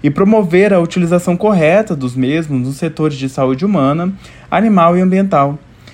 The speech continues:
Além disso, é necessário seguir medidas rigorosas de prevenção e de controle da disseminação de patógenos bacterianos no ambiente hospitalar,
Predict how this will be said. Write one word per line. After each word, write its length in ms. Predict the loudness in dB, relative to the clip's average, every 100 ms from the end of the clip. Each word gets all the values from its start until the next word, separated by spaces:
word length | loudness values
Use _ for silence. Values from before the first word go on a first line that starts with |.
| -12 -2
Além 240 | 0 2
disso, 540 | 0 0 0 -2 -8 -2
é 80 | 0
necessário 540 | 2 0 0 0 0
seguir 260 | -2 -2 0
medidas 480 | 0 0 0 -2 -2
rigorosas 640 | 0 2 4 4 2 0
de 120 | -2
prevenção 680 | -4 -2 -2 -4 -6 -4 -4
e 40 |
de 100 | -4
controle 580 | -4 -4 -2 -2 0 0
da 200 | 0 0
disseminação 680 | 0 -4 -2 0 -2 -2 -4
de 100 | -4
patógenos 480 | -8 -4 -2 -4 -4
bacterianos 760 | -6 -4 -8 -6 -4 -6 -8 -20 -10
no 160 | -2 2
ambiente 400 | 2 2 0 -2
hospitalar, 560 | -8 -4 0 0 -2